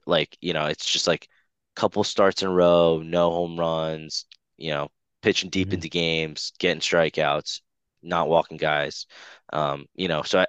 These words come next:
Speaker 1: I just, I think, like, still he's not, like, everything's there, but I also don't know if they were just, like, cheap bullshit, um, P C L home runs and everything else was good.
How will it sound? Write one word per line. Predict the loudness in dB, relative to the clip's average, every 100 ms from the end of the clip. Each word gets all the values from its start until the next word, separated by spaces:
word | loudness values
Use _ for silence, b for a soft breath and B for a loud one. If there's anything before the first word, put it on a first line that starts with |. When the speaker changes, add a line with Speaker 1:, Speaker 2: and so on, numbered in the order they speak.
| 4 2
Speaker 1:
I |
just, | 2 -4 B B B B B -4
I |
think, | 0 0 4
like, | 4 4 -2
still | -6 4 6 8 8
he's | 4 2
not, | 0 2 2
like, | 0 -4 _ _ -6
everything's | -4 -4 -6 -6 0
there, | 6 8 6
but | 6 4 4
I | 4 4
also | 4 2
don't | 2 0
know | 2 0
if | 0
they | 0
were | 0
just, | -2 -6
like, | -4
cheap | -4 -4 -4
bullshit, | -2 0 2 0 -2 _ _ -4
um, | -2 0 -4 -6 -12 _ -8
P | -4
C | 0 4
L | 4
home | 4 0 2
runs | 2 0
and | -2 -2
everything | -4 -6 -6
else | -6 -6
was | -8 -4
good. | 2 2 2